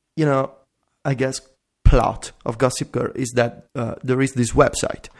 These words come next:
w-, uh, which is called Gossip, Gossip Girl, where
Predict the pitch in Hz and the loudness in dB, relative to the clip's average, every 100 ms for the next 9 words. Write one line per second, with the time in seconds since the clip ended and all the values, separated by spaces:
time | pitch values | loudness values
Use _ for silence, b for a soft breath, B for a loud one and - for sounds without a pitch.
0 | _ _ _ - 123 - 123 107 104 - | _ _ _ -4 -4 -4 -2 -2 -2 -2
1 | 123 123 - 120 113 120 139 - - - | 0 -2 0 0 4 4 2 0 -12 -12
2 | - 131 131 - 123 - - - 120 123 | 0 2 2 -2 -4 -6 -8 -2 4 6
3 | 117 | 4